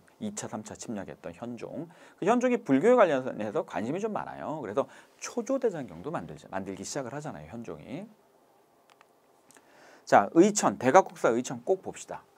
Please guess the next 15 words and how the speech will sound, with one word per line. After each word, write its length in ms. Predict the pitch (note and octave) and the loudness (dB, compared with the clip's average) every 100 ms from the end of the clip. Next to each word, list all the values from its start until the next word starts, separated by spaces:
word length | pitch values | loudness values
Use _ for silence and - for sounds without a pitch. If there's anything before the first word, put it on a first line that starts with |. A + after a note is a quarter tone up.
| - _ | -20 _
고려 220 | C#3+ G#3 | 12 12
전기에 340 | - D#3 G3 G#3 | 12 6 8 8
사실은 360 | G#3+ G3+ F#3+ | 8 4 2
뭐 120 | E3 | 2
균열라든가 720 | C3 - B2 G3 F#3 F3 D#3+ C#3+ | 0 0 8 10 10 6 4 4
여러 220 | F#2+ A#2 | 4 2
승려들이 400 | - F3+ F3 D3+ | 0 -2 -2 -4
있는데 500 | B2+ - E3+ D3 D#3+ | -6 -4 -2 0 -2
확률적으로 640 | - A#3+ C#4+ B3+ A#3+ A3 F#3 | -4 -2 0 2 2 2 -2
확실히 340 | A#3 - G3+ | -4 -2 -2
의천과 480 | A#2 A2 - C3+ A2 | -2 -2 -8 -6 -6
진울 320 | - A#2+ C#3+ | -2 -2 -2
쪽으로 260 | B2+ G#2+ F#2+ | -4 -8 -10
많이 180 | D2+ | -12
나오니까 580 | F#2+ D#2+ E2+ D2+ C#3+ B2 | -10 -10 -12 -2 2 2